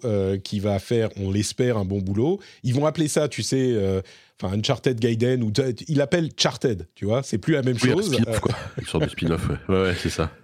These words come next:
Speaker 1: Et, euh, et voilà. Et, et il y a aucun souci. Moi, je suis, je suis convaincu qu'ils vont le faire. Et j'espère qu'ils le feront bien et que ça sera pas juste on copie, comme on a vu mille fois, euh, des jeux. Enfin, je sais pas, celui qui me vient à l'esprit, c'est Arkham, euh, Origins, euh,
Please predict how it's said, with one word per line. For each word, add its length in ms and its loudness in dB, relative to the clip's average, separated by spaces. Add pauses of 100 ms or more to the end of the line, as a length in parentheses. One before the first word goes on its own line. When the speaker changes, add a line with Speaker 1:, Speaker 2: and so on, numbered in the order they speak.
(140)
Speaker 1:
Et, 320 2
euh, 400 2 (100)
et 80 0
voilà. 440 2
Et, 220 2
et 160 -6
il 40 -2
y 80 -4
a 60 -4
aucun 240 -4
souci. 260 -8
Moi, 120 -10
je 60 -10
suis, 100 -12
je 80 -8
suis 80 -16 (100)
convaincu 560 -14
qu'ils 180 -16
vont 80 -16
le 80 -20
faire. 240 0
Et 60 2
j'espère 320 0
qu'ils 140 -2
le 100 0
feront 180 -2
bien 220 0
et 60 0
que 60 -10
ça 120 -4
sera 140 -6
pas 120 0
juste 260 -4
on 60 -2
copie, 500 -2 (220)
comme 160 -2
on 120 -6
a 80 -6
vu 200 -4
mille 340 0
fois, 500 0
euh, 60 -4 (280)
des 140 0
jeux. 180 0
Enfin, 240 -2
je 40 -10
sais 120 -6
pas, 100 -2
celui 220 -6
qui 100 -6
me 60 -2
vient 80 2
à 40 0
l'esprit, 300 -4
c'est 160 -2
Arkham, 460 -2
euh, 180 -2
Origins, 540 -2 (480)
euh, 120 0